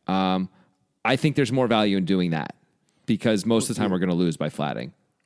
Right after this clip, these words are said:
Speaker 1: against
Speaker 2: Eh.
Speaker 1: Kurganov in the small blind. I think we just lose a lot.
Speaker 2: I don't know if most of the time. I guess most,
Speaker 1: I
Speaker 2: but
Speaker 1: think most, definitely,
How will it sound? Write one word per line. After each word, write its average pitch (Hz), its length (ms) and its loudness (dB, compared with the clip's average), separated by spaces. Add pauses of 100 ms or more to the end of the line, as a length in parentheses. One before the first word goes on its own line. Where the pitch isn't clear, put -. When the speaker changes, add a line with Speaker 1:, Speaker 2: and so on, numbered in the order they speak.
(360)
Speaker 1:
against 113 260 0
Speaker 2:
Eh. 180 40 2
Speaker 1:
Kurganov 101 400 0
in 85 60 -2
the 80 80 -2
small - 220 -8
blind. 50 200 -12
I - 60 -6
think 110 120 -4
we 104 80 0
just 82 120 -8
lose 90 160 -2
a 76 60 -6
lot. - 320 -12 (220)
Speaker 2:
I - 40 0
don't 165 80 2
know 160 80 4
if 139 100 -4
most 113 320 0
of 110 60 -4
the - 80 -6
time. 95 400 -4
I 127 60 -2
guess 120 180 -2
most, 95 400 -2
Speaker 1:
I 95 60 -2
Speaker 2:
but 98 60 2
Speaker 1:
think 107 120 -2
most, 95 360 0
definitely, 87 520 -4